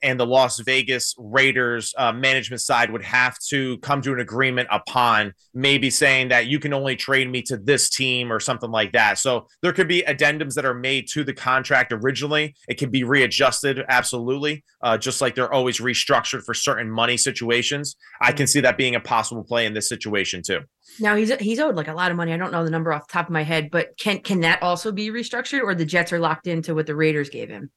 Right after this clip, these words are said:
Speaker 1: Oh, all those things can be actually restructured. They absolutely can. You saw this past year, actually, with Matt Ryan and the Indianapolis Colts. I think the Atlanta Falcons are actually paying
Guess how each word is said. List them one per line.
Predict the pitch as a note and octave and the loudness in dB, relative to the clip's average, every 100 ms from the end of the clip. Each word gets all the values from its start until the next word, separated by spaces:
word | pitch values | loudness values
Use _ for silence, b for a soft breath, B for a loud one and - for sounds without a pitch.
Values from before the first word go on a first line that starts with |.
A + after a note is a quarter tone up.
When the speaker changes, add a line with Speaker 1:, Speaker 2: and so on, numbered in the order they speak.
| - - | -16 2
Speaker 1:
Oh, | F#3+ E3 | 6 8
all | D#3 E3 G#3+ | 8 6 6
those | A3 F#3 | 2 2
things | F#3+ - | 0 0
can | D#3+ | 0
be | D3+ C#3+ | 0 2
actually | C#3+ - D#3 C3+ | 2 0 -4 -4
restructured. | B2+ - C3 G2+ F#2+ E2+ | -4 -2 -2 -2 -6 -4
They | A2+ | 0
absolutely | C#3 C3+ C#3+ C3+ B2 | 0 0 -4 -6 -6
can. | C3 G#2+ | -4 -4
You | G#2 | -4
saw | A#2 D#3+ D3+ | -4 0 2
this | C#3 C#3 | 0 -4
past | - B2 B2 - | -2 -2 0 -2
year, | B2+ | 0
actually, | A#2+ A#2+ B2+ | 0 0 -4
with | A2 | -2
Matt | A#2 A#2+ A2+ | 0 0 0
Ryan | A2+ A2+ A2+ A2+ | 0 2 0 -2
and | A#2+ A2+ A2 | -6 -6 -4
the | A2 A2 C3+ | -2 -2 -2
Indianapolis | A#2 A2 G#2+ G#2 F#2+ - | 0 2 2 2 -2 -2
Colts. | - G2 F#2+ | -2 0 0
I | F#2+ | 0
think | D3 D3 - C3 | 0 -2 -6 -4
the | A#2+ A2+ A#2 | -2 2 2
Atlanta | G#2+ C3 B2+ | 4 4 4
Falcons | - A#2 B2 A2+ A#2 | 4 2 2 0 2
are | |
actually | A2 A2+ A#2+ G#2+ | 4 2 -2 -6
paying | - C3+ C3 A2+ G2 | -2 0 0 -2 -8